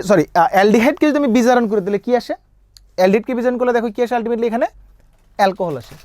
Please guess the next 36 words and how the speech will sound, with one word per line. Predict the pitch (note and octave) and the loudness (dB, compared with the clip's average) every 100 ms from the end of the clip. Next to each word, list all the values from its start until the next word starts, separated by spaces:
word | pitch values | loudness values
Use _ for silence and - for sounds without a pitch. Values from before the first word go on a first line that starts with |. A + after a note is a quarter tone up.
| - - - - _ _ | -20 -20 -20 -20 _ _
কিটোনকে | A#3 A#3 C4+ C4 | -2 0 2 2
বিজারণ | C4 C4+ | 2 2
করলে | C4+ C#4 | 0 0
কী | C#4 C4 | 0 -2
আসে? | - E4+ _ _ | -4 -8 _ _
অ্যালকোহল | F#3 F3 D#3 D3+ C#3 | -2 -2 -2 -6 -6
আসে। | D#3 | -4
তুমি | G#3+ | -4
যদি | A#3+ | 0
বলো | B3 C4 | 2 2
দুই, | F#3 G#3 - G3+ | 0 -4 -4 -4
একটা | - A#3+ | 2 2
অ্যালকাইল | A#3 B3 | 4 2
একটা | A3+ - | 0 0
হাইড্রোজেন, | G3+ A3 G#3 G#3+ | -4 -4 -2 -2
তার | G3+ G#3 | -2 0
মানে | A3 | 0
এটা | A3 | -2
হবে | G#3 | -2
কী | A#3 | -2
হবে | A#3 | -2
তখন? | A3 C#4 E4+ _ _ - | -2 -4 -6 _ _ -6
ওয়ান | C#3 F#3+ | -2 0
ডিগ্রি | F#3+ F3+ | 0 0
অ্যালকোহল। | D3+ B2 A#2+ _ _ _ _ _ | -4 -8 -14 _ _ _ _ _
যদি | F#3+ | 0
বলো | C4+ C#4 | 2 2
কিটোন | D4+ C4 | 2 2
দুই | G#3+ B3+ | 2 2
পাশে | C4 | 0
দুটো | B3 C4 | 0 2
অ্যালকাইল, | B3 G#3 G3 | 2 0 0
তখন | G#3+ B3+ | -2 0
এটা | C4 | -2
কী | C#4+ | -2
হবে? | D4+ | -6